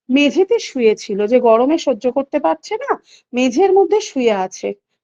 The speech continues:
রাতভর শুয়ে আছে, জানে না। সকালবেলায় উঠে ইষ্টভৃতি করার পর ওর কি মনে হলো যে রান্না বসাবে, তো এইখানে একটুখানি ঠাকুরের ওই পাশে একটু,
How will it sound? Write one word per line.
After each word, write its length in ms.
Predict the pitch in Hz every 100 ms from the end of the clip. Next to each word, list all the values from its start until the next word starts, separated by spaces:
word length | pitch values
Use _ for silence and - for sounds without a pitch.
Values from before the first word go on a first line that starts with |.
| -
রাতভর 640 | 254 294 320 294 311 427
শুয়ে 300 | - - 359
আছে, 320 | 339 339 349
জানে 300 | 277 285 285
না। 120 | 285 277 311 _ _ _
সকালবেলায় 880 | - 294 254 392 440 415 370 349 320
উঠে 500 | 247 277 - 302 294 - _ _
ইষ্টভৃতি 680 | 285 294 - 392 330 392 403
করার 440 | 359 262 277 320
পর 400 | 330 277 277 240 262 _ _ -
ওর 120 | 370
কি 160 | 381 392
মনে 300 | 392 294 302 349
হলো 300 | 415 539 480
যে 140 | 294 294
রান্না 340 | 262 247 285
বসাবে, 480 | 285 294 403 427 453 302 _ _ -
তো 40 | 339
এইখানে 400 | 339 311 330 359 381
একটুখানি 440 | - 370 370 381 381 - _ _ -
ঠাকুরের 420 | 320 311 339 349
ওই 120 | 339
পাশে 380 | 311 269 254 -
একটু, 280 | 523 523 349